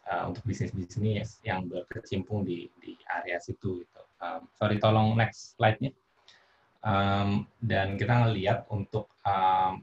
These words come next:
um, para orang tua di Indonesia yang menggunakan TikTok itu lebih dari lima puluh persen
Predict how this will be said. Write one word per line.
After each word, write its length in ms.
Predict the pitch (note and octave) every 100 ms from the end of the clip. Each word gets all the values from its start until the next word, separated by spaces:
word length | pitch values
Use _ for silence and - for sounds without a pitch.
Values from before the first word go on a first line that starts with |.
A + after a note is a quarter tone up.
| _
um, 400 | F#2+ G2 F#2+ - - _ _ _ _ _ _ _ _ _ _ _ _ _ _ _ _
para 480 | G#2+ G#2 G#2+ G2+ G2+ G#2+
orang 240 | A2 A2+
tua 480 | - F#2+ A2 D#3+ - _ -
di 240 | G#2+ G#2
Indonesia 640 | G2+ F#2 F2 - - A2
yang 240 | A#2 G2+ G2
menggunakan 400 | G2+ F#2+ - F#2
TikTok 560 | D#3 - G#2 F#2+ -
itu 160 | - C3+
lebih 320 | A#2+ G#2+ A2
dari 240 | G#2 - G2
lima 240 | - -
puluh 160 | G2 -
persen 480 | - - C#3+ F3